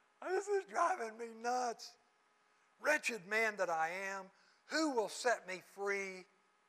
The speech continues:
from the body of this death?" Again, separation, separating myself from who I want to be.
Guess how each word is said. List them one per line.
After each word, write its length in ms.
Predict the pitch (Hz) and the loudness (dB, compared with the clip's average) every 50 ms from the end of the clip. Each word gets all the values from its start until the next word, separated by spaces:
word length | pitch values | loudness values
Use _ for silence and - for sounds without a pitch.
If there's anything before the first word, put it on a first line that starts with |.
| _ _ _ _ _ _ | _ _ _ _ _ _
from 100 | 160 147 131 | -20 -20 -20
the 80 | 131 123 120 | -20 -10 _
body 400 | 139 139 147 160 165 160 160 151 - - | 0 2 2 2 0 -2 -4 -8 -12 -16
of 100 | 147 131 | -18 -14
this 220 | 139 143 131 - - _ | -14 -14 -14 -14 -16 _
death?" 300 | 139 135 123 110 107 - _ 143 | -14 -14 -14 -14 -18 -20 _ -18
Again, 160 | 135 151 139 127 120 | -16 -16 -16 -16 -14
separation, 1080 | - - - - - - - 240 240 240 196 190 180 180 190 208 202 - - 156 - - _ _ _ _ _ _ _ _ | -12 -10 -8 -8 -8 -6 -2 -2 -2 -2 -4 -6 -2 0 0 0 -2 -4 -8 -12 -14 -20 _ _ _ _ _ _ _ _
separating 640 | - - - 269 277 277 269 240 208 185 175 170 165 | -10 -6 -2 -2 -2 -2 -2 -2 0 0 0 -2 -4
myself 540 | 160 156 147 - - - 170 160 170 170 - | -4 -4 -4 -4 -6 -10 -8 -8 -8 -8 -10
from 100 | - 175 165 170 | -14 -18 -12 -10
who 100 | 180 175 | -8 -8
I 60 | 170 | -8
want 240 | 175 170 175 185 208 | -8 -10 -14 -16 -16
to 160 | 190 185 233 | -14 -14 -14
be. 240 | 277 302 254 208 | -12 -12 -14 -16